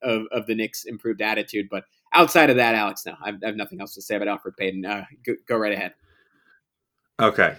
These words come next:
Speaker 2: so the bench mob, I thought, had a really good game. Uh, Taj Gibson, I, I'll do this, I guess, sort of, uh,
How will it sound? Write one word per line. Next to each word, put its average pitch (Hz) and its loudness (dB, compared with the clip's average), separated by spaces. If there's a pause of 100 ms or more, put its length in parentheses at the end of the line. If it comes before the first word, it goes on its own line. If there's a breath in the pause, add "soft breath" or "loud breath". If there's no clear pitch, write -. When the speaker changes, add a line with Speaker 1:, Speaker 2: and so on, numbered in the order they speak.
Speaker 2:
so 120 8
the 117 6
bench 143 8
mob, 82 6
I 98 2
thought, 107 10
had 101 8
a 95 10
really 101 8
good 90 4
game. 82 0
Uh, 90 4
Taj 127 6
Gibson, 98 4
I, 113 6
I'll 123 6
do 139 4
this, 135 8
I 113 8
guess, 104 6
sort 101 8
of, 95 6
uh, 80 0